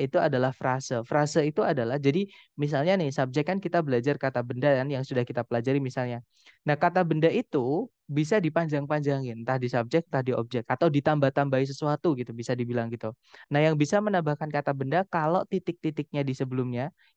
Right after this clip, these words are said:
itu adalah kata sifat. Tapi itu bukan kalimat,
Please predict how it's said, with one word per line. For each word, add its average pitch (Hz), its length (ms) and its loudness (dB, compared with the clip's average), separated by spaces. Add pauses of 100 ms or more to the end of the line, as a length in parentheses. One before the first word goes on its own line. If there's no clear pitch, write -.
(120)
itu 170 240 0
adalah 147 560 -2
kata 127 320 -4
sifat. 120 400 -6
Tapi 175 400 -2
itu 180 80 0
bukan 135 320 -2
kalimat, 151 400 0